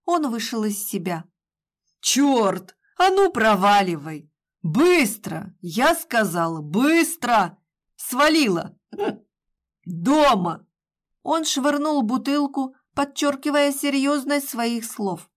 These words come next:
а потом снова впечатал ботинок в её бок. Девушка не очнулась, но издала болезненный стон. Мужчина резко схватил её за ногу,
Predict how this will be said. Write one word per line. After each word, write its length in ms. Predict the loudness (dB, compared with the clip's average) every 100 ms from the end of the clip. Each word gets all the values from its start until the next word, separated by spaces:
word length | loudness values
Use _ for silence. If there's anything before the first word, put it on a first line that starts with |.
| _ _ _ -10
а 60 | -4
потом 300 | -2 -2 -4
снова 380 | -2 -2 0
впечатал 540 | -2 -4 -4 -2 -2 -2
ботинок 560 | -2 -4 -4 -4 -4
в 60 | -4
её 240 | -4 -4
бок. 420 | -6 -4 -6 -10 _ _ _ _ _ _ -12
Девушка 500 | -6 -4 -4 -4 -2
не 120 | 0
очнулась, 680 | -2 -4 -4 -4 -4 -10 -16 _ _ _ -4
но 200 | -2 -2
издала 540 | -2 -4 0 2 2
болезненный 580 | 2 -2 -2 -4 -4 -4
стон. 480 | -6 -10 -10 -10 -18 _ _ _ _ _ _
Мужчина 540 | -4 -2 0 0 2 2
резко 380 | 2 0 -2 -6
схватил 440 | -2 -2 0 -2
её 240 | -2 -2
за 280 | -4 0 0
ногу, 360 | 0 -6 -10